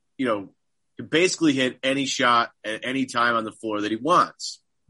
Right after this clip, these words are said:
which is an unbelievable skill, especially when you're twenty-three years old. The problem with Tatum is he doesn't uplift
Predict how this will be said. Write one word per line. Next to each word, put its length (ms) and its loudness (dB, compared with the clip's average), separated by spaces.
which 240 -4
is 300 -2
an 240 0
unbelievable 560 4
skill, 360 0
especially 440 -4
when 100 -6
you're 80 -4
twenty-three 480 -6
years 220 -2
old. 240 2
The 60 -8
problem 360 4
with 140 0
Tatum 340 2
is 440 -4
he 260 -4
doesn't 640 2
uplift 880 0